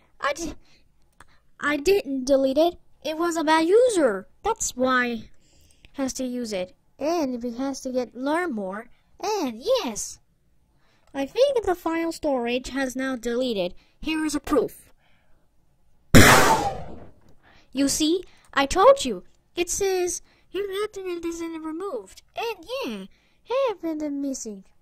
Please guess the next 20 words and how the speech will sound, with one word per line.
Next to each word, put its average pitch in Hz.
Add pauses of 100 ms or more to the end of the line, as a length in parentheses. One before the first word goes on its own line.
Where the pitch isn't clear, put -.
(160)
So, 330 (300)
I 294
worked 349
so 339
hard. 311 (360)
Now 339
I 311
have 285
to 269
replace 262
the 226
new 233
one. 196
It's 233
called 208 (840)
Diluted 359
Plus 320
The 285
Awesome 320
Plus 277